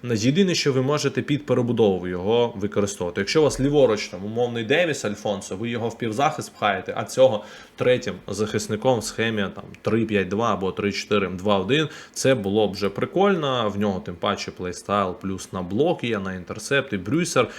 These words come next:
Я думаю, що це може бути цікаво саме під перебудову. Ну і третій, це Дані Ольмо, який вже, м, в перші години став лише фодером, тому, я думаю, ми його просто проходимо повз. Також ми сьогодні отримали нову еволюцію, яка називається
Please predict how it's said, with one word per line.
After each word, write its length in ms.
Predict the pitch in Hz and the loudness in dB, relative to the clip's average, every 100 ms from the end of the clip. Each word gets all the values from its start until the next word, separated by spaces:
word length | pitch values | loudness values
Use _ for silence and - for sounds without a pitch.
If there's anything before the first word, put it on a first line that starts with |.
| - - | -6 -2
Я 80 | |
думаю, 260 | 113 113 101 | 0 0 -2
що 140 | - | -4
це 280 | 101 - 110 | -6 -2 -2
може 320 | 92 101 92 | -2 -2 -4
бути 280 | 82 104 107 | -4 -6 -6
цікаво 440 | - 95 101 95 87 | -10 -6 -4 -4 -6
саме 300 | 98 95 87 | -6 -6 -6
під 220 | - 104 - | -6 -4 0
перебудову. 420 | 101 113 101 92 | 0 2 0 2
Ну 140 | 180 | 2
і 40 | 208 | 2
третій, 300 | 190 170 104 | 2 -2 -4
це 140 | 110 | -2
Дані 300 | 104 147 120 | 0 0 0
Ольмо, 300 | 139 165 107 | 0 0 0
який 220 | 98 104 | -4 -6
вже, 180 | 98 101 | -2 -2
м, 320 | 92 92 92 | -2 -4 -6
в 60 | - | 2
перші 320 | 131 131 139 | 4 6 8
години 460 | 123 135 147 120 107 - - | 8 8 6 4 0 -6 -14
став 360 | - - 113 - | -8 -4 -4 -4
лише 380 | 101 - 104 92 90 98 | -6 -2 -2 -2 -4 -4
фодером, 520 | - 165 156 117 101 | 2 2 4 0 0
тому, 360 | 95 98 113 101 | -2 -4 -2 -4
я 100 | 95 | -4
думаю, 280 | 101 92 90 | -4 -6 -4
ми 220 | 110 104 | -4 -6
його 360 | 92 95 107 107 | -6 -2 -2 -2
просто 520 | - 101 104 - 98 | -4 0 0 0 -6
проходимо 920 | - 98 98 101 98 101 98 101 101 | -6 -8 -2 0 0 0 0 0 -2
повз. 480 | - 160 117 - - - - - - - | 4 6 6 4 -12 -18 -20 -20 -20 0
Також 380 | 190 196 196 - | 2 2 -2 -4
ми 80 | 143 | -4
сьогодні 360 | 131 127 117 | 0 0 0
отримали 500 | 113 113 139 123 107 | -2 0 0 2 0
нову 400 | 104 123 120 95 110 | 2 2 2 0 0
еволюцію, 560 | 110 113 170 - 110 | 0 2 0 0 -2
яка 200 | 104 110 | 0 -2
називається 760 | 101 98 104 107 117 110 - | -2 -2 -2 0 0 -2 -4